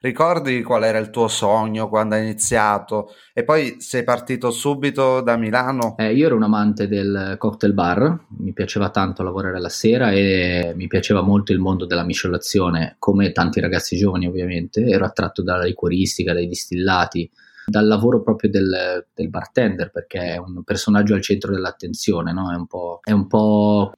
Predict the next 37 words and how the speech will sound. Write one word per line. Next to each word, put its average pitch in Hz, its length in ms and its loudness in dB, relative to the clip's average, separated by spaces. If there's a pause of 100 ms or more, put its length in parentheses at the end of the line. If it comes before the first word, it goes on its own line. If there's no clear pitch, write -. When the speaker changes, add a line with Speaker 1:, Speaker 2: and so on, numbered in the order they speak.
(120)
Speaker 2:
la 104 140 -2
persona 113 340 -2
che 107 240 -4
quando 107 320 2
tu 110 160 2
entri 104 300 2
in 104 80 4
un 104 100 2
locale 104 540 2
è - 20 0
la 98 120 0
prima 101 220 0
persona 95 460 -6
che, 90 580 -6
che - 120 -6
si 101 160 -6
fa 92 160 -8
notare, 87 560 -4
perché - 340 -10
shakera, 104 600 2
perché - 260 -12
fa - 160 -10
rumore, 92 480 -2
perché - 300 -14
chiacchiera. 92 580 -8 (380)
Fin 117 180 4
da 117 140 4
subito 131 720 2
il 98 100 -2
mio 104 140 4
obiettivo 104 480 0
principale 110 800 0
era 95 340 -6
stare 92 260 -10
dietro 92 260 -10
un 98 100 -8
bancone 123 500 0